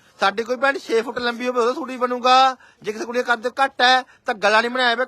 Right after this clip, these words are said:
ਘੱਟ ਜੀ ਵੀ ਬਣ ਜਾਊਗਾ। ਪੂਰਾ ਵਧੀਆ ਸਟੈਂਡਰਡ ਦਾ ਸੂਟ ਹੈ, ਸਾਈਡ ਪਰ ਕਢਾਈ ਹੈ, ਪੌਂਚਿਆਂ ਪਰ ਕੰਮ ਹੋਇਆ ਹੋਇਆ। ਰੱਖ ਦੇ ਨੀਚੇ ਭਰਾ। ਰੇਟ ਕਿੰਨਾ ਹੈ?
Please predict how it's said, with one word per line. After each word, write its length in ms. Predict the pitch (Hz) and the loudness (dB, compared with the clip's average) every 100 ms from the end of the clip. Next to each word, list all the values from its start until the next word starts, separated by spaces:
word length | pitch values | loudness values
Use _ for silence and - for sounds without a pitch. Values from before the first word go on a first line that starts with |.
| 277 | -2
ਘੱਟ 140 | 254 | -4
ਜੀ 100 | 226 | -6
ਵੀ 60 | 226 | -6
ਬਣ 180 | 220 220 | -4 -4
ਜਾਊਗਾ। 440 | 214 202 185 131 - _ _ _ 196 | -6 0 0 0 -8 _ _ _ -6
ਪੂਰਾ 280 | 233 285 | 2 4
ਵਧੀਆ 320 | 240 208 269 - | 2 0 0 0
ਸਟੈਂਡਰਡ 380 | - 220 214 233 | -2 -4 -4 -6
ਦਾ 100 | 233 | -6
ਸੂਟ 280 | 220 202 | -8 -2
ਹੈ, 140 | 254 262 | 0 0
ਸਾਈਡ 300 | - 214 214 | -2 -2 -2
ਪਰ 140 | 226 | -6
ਕਢਾਈ 400 | 220 247 240 214 | -4 -2 -2 0
ਹੈ, 220 | 240 269 - _ _ - | 0 0 -2 _ _ -4
ਪੌਂਚਿਆਂ 380 | 220 233 285 285 | -2 -2 0 0
ਪਰ 100 | 277 | 2
ਕੰਮ 240 | 254 233 | 0 0
ਹੋਇਆ 200 | 226 226 | 0 2
ਹੋਇਆ। 100 | 220 | 0
ਰੱਖ 100 | 214 | -2
ਦੇ 60 | 226 | -6
ਨੀਚੇ 180 | 208 214 | -8 -4
ਭਰਾ। 240 | 214 160 _ _ _ _ | -2 -4 _ _ _ _
ਰੇਟ 240 | 147 202 202 | -4 -4 -4
ਕਿੰਨਾ 300 | 240 247 269 | -2 2 4
ਹੈ? 220 | 294 | 4